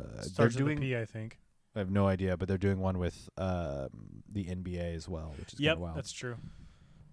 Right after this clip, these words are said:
Speaker 1: Niantic's, Niantic's going wild as far as the games they're developing.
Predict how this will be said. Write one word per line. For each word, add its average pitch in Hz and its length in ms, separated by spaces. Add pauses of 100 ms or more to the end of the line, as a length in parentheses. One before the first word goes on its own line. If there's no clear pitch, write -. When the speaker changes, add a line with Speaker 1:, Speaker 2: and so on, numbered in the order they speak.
(140)
Speaker 1:
Niantic's, 113 520
Niantic's 127 400
going 98 280
wild 90 440
as 85 100
far 92 160
as 87 80
the 92 80
games 85 300
they're 87 60
developing. 82 460